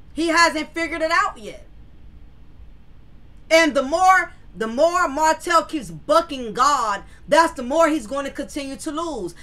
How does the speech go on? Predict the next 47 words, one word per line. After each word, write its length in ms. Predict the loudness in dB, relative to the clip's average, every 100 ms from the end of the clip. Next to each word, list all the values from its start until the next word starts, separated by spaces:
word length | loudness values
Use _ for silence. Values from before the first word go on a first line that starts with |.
| -8
Listen, 460 | -2 -2 -2 -12 -14 -20 -20 -10
I 220 | 0 2 2
don't 160 | 0
know 140 | -2 0
who 100 | -4
this 180 | -6
word 240 | -4 -4 -4
is 120 | -6
for. 260 | -8 -8 -10 -12 -10
If 180 | -10
too 240 | -10 -10 -8
many 160 | -10
things 340 | -8 -6 -6 -6
keep 200 | -10 -2
going 320 | -2 -2 -4
wrong 260 | -4 -4 -6
in 100 | -6
your 140 | -8
life, 280 | -8 -12 -14 -20 -20 -20 -20 -20 -20 -2
back 240 | 0 0 -2
to 100 | -12
back 320 | -6 -4 -4
to 80 | -8
back 260 | -10 -10 -10
to 80 | -12
back. 300 | -12 -14 -12
We 140 | -6
all 240 | -4 -2 -2
have 260 | -4 -6
trials 320 | -6 -6 -6 -10
and 120 | -14
tribulations. 680 | -14 -12 -10 -12 -12 -18 -20 -20 -12
And 140 | -8
it 160 | -8 -2
does 380 | 0 2 0 -4
rain 200 | -8 -6
on 120 | -8
the 80 | -6
just 280 | -4 -4 -6
as 120 | -14
well 200 | -12 -12
as 100 | -12
the 120 | -14 -14
unjust. 420 | -14 -14 -14 -16 -18 -12
But 200 | -4 4
if 260 | 8 6 4
you 460 | -4 0 0 -2